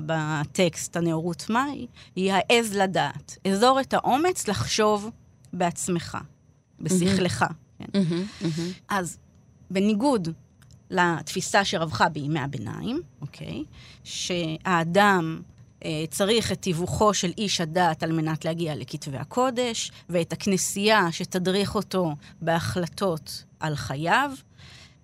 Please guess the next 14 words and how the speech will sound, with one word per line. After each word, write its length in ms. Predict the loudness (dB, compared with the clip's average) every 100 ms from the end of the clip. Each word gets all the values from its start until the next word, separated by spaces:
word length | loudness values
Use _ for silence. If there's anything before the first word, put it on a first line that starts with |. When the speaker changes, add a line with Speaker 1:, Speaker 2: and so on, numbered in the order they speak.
| _ _ -20 _ -8
Speaker 1:
כעת, 520 | -2 0 -2 -8 -18 -20 _ -2
מי 100 | -2
שנמצא 680 | 0 -2 -4 -4 -2 -2 -2 -4
במרכז 720 | -4 -2 -2 -6 -4 -2 -2
הזירה 540 | -6 -6 -6 0 0 0 -6 -20 -6
הוא 220 | -2 -2 -4 _ -8
האדם, 540 | -6 -4 -4 -4 -4 -6 -10 _ -20 -20 -10
והאל, 600 | -2 0 2 2 2 -2 -6 -14 -4
כמו 260 | 0 0
גם 240 | 0 -4 -6 -10
הזכות 500 | -6 -6 -2 0 0
האלוהית 500 | -2 -2 0 -2 -4
שניתנה 400 | -6 -8 -6 -8
למלאכים 800 | -8 -8 -8 -8 -6 -4 -4 -4